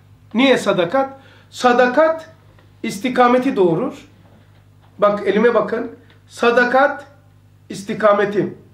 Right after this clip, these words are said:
Sadakat istikameti. İstikamet hidayeti. Hidayet ruhun cennetidir. Bir, hizmet. İki, sadakat.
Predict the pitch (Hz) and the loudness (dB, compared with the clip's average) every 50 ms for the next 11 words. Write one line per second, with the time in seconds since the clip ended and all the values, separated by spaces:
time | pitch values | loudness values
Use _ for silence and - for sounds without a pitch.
0 | - _ _ _ _ _ _ _ _ _ _ _ _ _ - - 240 240 254 254 | -20 _ _ _ _ _ _ _ _ _ _ _ _ _ -8 -2 2 2 4 4
1 | 277 269 277 294 302 311 311 - - - - _ _ _ _ _ _ _ _ _ | 4 2 4 2 2 2 0 -2 -8 -14 -20 _ _ _ _ _ _ _ _ _
2 | _ _ _ _ _ _ - 220 - - - 240 247 247 240 233 226 233 220 196 | _ _ _ _ _ _ -12 -10 -10 -8 -6 -6 -2 0 2 4 4 4 4 2
3 | - - 170 147 - - - - - - _ _ _ _ _ - 185 185 196 - | 2 0 -2 -2 -2 -6 -14 -20 -20 -20 _ _ _ _ _ -12 -10 -10 -8 -8
4 | - 226 - 226 240 240 262 294 285 - - 220 196 170 208 202 190 180 170 170 | -10 -8 -2 0 2 2 2 2 0 -2 -6 -6 -2 2 4 4 4 4 2 0
5 | - 254 277 277 277 - - - - _ _ _ _ _ - 185 185 - 202 202 | -2 -4 -4 -4 -4 -8 -14 -20 -20 _ _ _ _ _ -8 -6 -2 0 2 2
6 | 233 262 262 - - - - 185 196 185 247 262 - - 202 185 190 180 170 170 | 2 2 0 -4 -6 -10 -6 -4 -2 -2 -2 -2 -2 -2 -2 -2 -2 -2 -4 -6
7 | - 156 - - - - - - - _ _ _ _ _ _ _ _ _ _ _ | -8 -12 -14 -16 -20 -20 -20 -20 -20 _ _ _ _ _ _ _ _ _ _ _
8 | _ _ _ _ _ _ _ - _ _ _ _ _ _ _ _ _ _ _ _ | _ _ _ _ _ _ _ -20 _ _ _ _ _ _ _ _ _ _ _ _
9 | _ _ _ _ _ _ _ _ _ _ _ _ - - 165 208 208 185 190 - | _ _ _ _ _ _ _ _ _ _ _ _ -14 -8 -4 -2 -2 -2 -2 -4
10 | - - - 175 170 156 156 190 160 127 - - - - _ _ _ _ _ _ | -10 -8 -6 -4 -4 -2 -2 -2 -2 -2 -4 -10 -20 -20 _ _ _ _ _ _
11 | _ _ _ _ _ _ _ _ _ _ _ - 190 190 196 220 180 - - - | _ _ _ _ _ _ _ _ _ _ _ -12 -12 -10 -8 -8 -8 -6 -4 -2
12 | 160 156 170 - - 185 170 143 - - | -2 -2 -2 -4 -2 -2 -2 -2 -2 -6